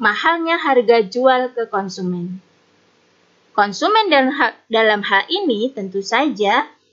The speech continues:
menginginkan nilai tambah yang ditawarkan dalam produk tersebut sepadan dengan biaya yang dikeluarkan. Tahapan berikutnya adalah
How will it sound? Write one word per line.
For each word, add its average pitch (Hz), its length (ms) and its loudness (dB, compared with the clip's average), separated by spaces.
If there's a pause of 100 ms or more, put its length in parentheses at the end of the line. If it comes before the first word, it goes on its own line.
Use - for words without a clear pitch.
(140)
menginginkan 247 720 0
nilai 190 320 -4
tambah 226 440 2
yang 220 200 -6
ditawarkan 226 680 -4
dalam 311 280 0
produk 311 320 -2
tersebut 311 440 -2 (200)
sepadan 214 880 -4
dengan 202 320 -4
biaya 190 400 -2
yang 269 80 0
dikeluarkan. 285 920 0 (3500)
Tahapan 392 460 0
berikutnya 285 880 0
adalah 196 560 0